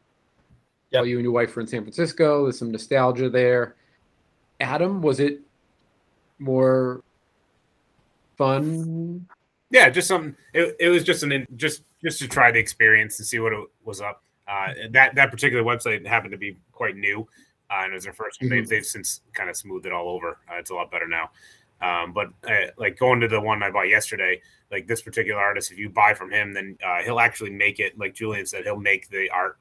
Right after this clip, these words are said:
Speaker 3: real for you as well. You don't have to give it back, um, but you can just buy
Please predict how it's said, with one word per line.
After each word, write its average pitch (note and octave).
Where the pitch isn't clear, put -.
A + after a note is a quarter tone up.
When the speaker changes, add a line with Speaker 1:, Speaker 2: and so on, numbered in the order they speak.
Speaker 3:
real G2+
for A#2
you A2
as F#2+
well. G#2
You A2
don't A#2
have G#2+
to -
give F#2
it F2
back, F2+
um, F2+
but F#2
you F#2
can F#2
just F#2
buy F2+